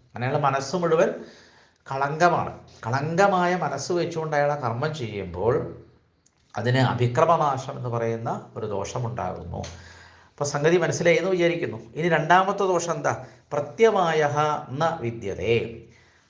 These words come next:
അപ്പൊ കർമ്മയോഗ ഭാവനയോടുകൂടി, ഭക്തിഭാവനയോടുകൂടി കർമ്മം ചെയ്യുമ്പോൾ പ്രത്യവായം എന്ന ദോഷവും ഉണ്ടാവുകയില്ല. പ്രത്യവായം എന്ന് പറഞ്ഞാൽ എന്താ?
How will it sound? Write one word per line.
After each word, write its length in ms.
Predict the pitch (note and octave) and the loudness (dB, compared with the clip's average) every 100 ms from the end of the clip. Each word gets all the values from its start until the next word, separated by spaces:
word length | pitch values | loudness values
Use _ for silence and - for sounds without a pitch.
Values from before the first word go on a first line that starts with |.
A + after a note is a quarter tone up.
| _ _ | _ _
അപ്പൊ 100 | D3+ | 2
കർമ്മയോഗ 540 | D#3 D3 D#3+ F#3 F#3+ G3 | 4 6 6 6 6 2
ഭാവനയോടുകൂടി, 960 | D#3 D3 C#3+ D#3+ F3 F3 F3 D#3 D3 - | 0 0 0 0 0 0 0 0 -2 -4
ഭക്തിഭാവനയോടുകൂടി 1200 | - - F3 E3 E3+ E3+ E3+ F3 F3 F3+ F3 F3 | -8 -6 -4 0 2 4 2 2 2 2 2 2
കർമ്മം 360 | E3+ C3 D3 D#3 | 0 0 -2 -4
ചെയ്യുമ്പോൾ 540 | C#3 A2+ G2 F2+ C#3+ | -4 -4 -4 0 0
പ്രത്യവായം 800 | - A#2 - F3+ F3+ F3 F3 G3+ G3+ | 0 -6 2 4 4 4 4 2 0
എന്ന 160 | B2+ C3+ | -4 -2
ദോഷവും 500 | B2 G#2+ - B2+ D#3+ A#2 | 0 -2 -2 -2 -2 -6
ഉണ്ടാവുകയില്ല. 760 | G2+ G2+ F#2+ - - - - F#2 F2 | -6 -4 -4 -6 -8 -8 -4 -4 -4
പ്രത്യവായം 560 | - A#2+ D#3+ D#3+ D#3+ E3 | -10 2 4 6 4 2
എന്ന് 120 | E3 | 0
പറഞ്ഞാൽ 300 | D#3+ D3+ D3 C#3 | -2 2 2 2
എന്താ? 200 | C3 | -2